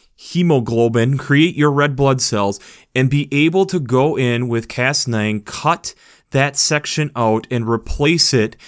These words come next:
in this case, the gene therapy part, replace it with a new, updated, more regular red blood cell and being able to then help the body naturally, quote unquote, be able to produce more regular and normal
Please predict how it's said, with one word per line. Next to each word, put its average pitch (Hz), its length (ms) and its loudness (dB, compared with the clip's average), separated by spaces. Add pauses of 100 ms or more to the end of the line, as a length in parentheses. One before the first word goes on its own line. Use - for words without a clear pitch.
(160)
in 107 140 -4
this 143 200 2
case, 110 440 -2
the 107 160 -6
gene 131 280 0
therapy 147 380 0
part, 104 340 -2
replace 151 640 0
it 107 180 0 (260)
with 143 540 0
a 117 100 0
new, 135 460 2
updated, 127 600 0
more 120 340 0
regular 107 920 0 (420)
red 131 320 0
blood 131 280 0
cell 98 440 -2
and 113 160 -2
being 123 260 -2
able 135 320 2
to 131 160 -4
then 113 380 0 (180)
help 151 460 0
the 160 100 -4
body 120 480 0
naturally, 107 1040 -2 (160)
quote 101 240 -6
unquote, 101 460 -4 (360)
be 120 240 -2
able 143 360 2
to 117 520 0
produce 120 640 -2
more 113 240 0
regular 110 640 0
and 101 260 -4
normal 104 560 0